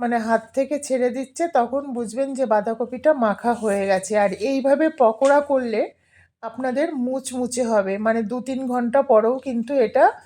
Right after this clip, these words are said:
নরম হবে না, আর খেতেও দারুণ লাগবে। মাখতে একটু টাইম লাগবে বন্ধুরা, হাতে আঠার মতো লেগে যাবে।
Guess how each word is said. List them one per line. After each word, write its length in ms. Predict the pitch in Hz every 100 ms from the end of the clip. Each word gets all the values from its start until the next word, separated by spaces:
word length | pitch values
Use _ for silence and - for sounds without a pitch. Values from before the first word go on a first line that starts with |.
| - - -
নরম 440 | 233 220 220 226
হবে 280 | 226 208 196
না, 100 | 190
আর 120 | 190 202
খেতেও 480 | - 254 247 262 320
দারুণ 380 | 262 233 208 202
লাগবে। 360 | 190 185 175 180 - - _ _ - - 220 220 - _ _ _ _ _ _ _ _ _ _ _
মাখতে 420 | 247 254 262 - 294
একটু 260 | 240 - 302
টাইম 400 | 294 233 220 233
লাগবে 360 | 254 247 233 277
বন্ধুরা, 580 | 247 226 226 226 233 392 -
হাতে 340 | 240 233 277
আঠার 380 | 269 220 247 240
মতো 280 | 240 240 254
লেগে 320 | 240 214 220
যাবে। 360 | 226 214 233